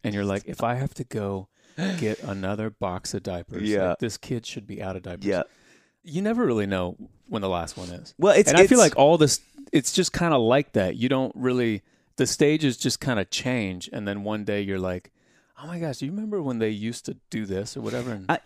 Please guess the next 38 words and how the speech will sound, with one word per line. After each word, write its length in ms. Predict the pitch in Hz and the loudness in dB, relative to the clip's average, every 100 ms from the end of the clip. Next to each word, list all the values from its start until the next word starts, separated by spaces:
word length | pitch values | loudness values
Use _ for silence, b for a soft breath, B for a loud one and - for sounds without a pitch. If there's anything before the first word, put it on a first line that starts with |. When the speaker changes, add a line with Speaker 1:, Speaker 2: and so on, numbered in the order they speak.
| - - | -4 0
Speaker 2:
and 120 | 180 | 0
I'm 120 | 220 | 2
kinda 220 | 226 247 | 2 2
weird 400 | 123 101 110 107 | 2 2 2 2
about 300 | 95 92 90 | 2 0 0
that. 260 | 95 90 - | 0 0 0
Like, 160 | 98 - | -4 -2
I 100 | 151 | -2
give 200 | 226 202 | -2 0
myself 460 | 135 117 131 113 | -2 0 -2 -2
a 60 | 104 | -4
lot 260 | 98 104 | -2 -2
of 80 | 101 | -2
grace 400 | 85 98 101 - | -4 -4 -2 -4
not 220 | 101 98 - | -6 -6 -6
to 80 | - | -10
be 120 | 101 | -8
the 100 | 92 | -8
guy 300 | 95 92 92 | -6 -4 -4
that's 280 | 90 - 98 | -6 -10 -8
like, 320 | 92 87 - b b b _ | -8 -8 -14 b b b _
"I 60 | 139 | -8
didn't 180 | 139 117 | -8 -8
realize 420 | 117 117 113 110 | -10 -8 -10 -12
that 120 | 113 | -14
was 140 | 95 104 | -14 -10
the 60 | |
last 200 | 110 101 | -8 -6
diaper." 220 | 123 113 107 | -8 -8 -8
'Cause 100 | 147 | -6
I'm 80 | 139 | -4
like, 200 | 127 - | -4 0
I 120 | 180 | 2
remember 500 | 269 131 107 127 107 | 2 2 2 0 -2
sitting 380 | 92 - 123 113 | -4 -4 -4 -4
there 140 | 95 85 | -6 -8
being 260 | 104 101 | -8 -10
like, 220 | 92 85 | -8 -10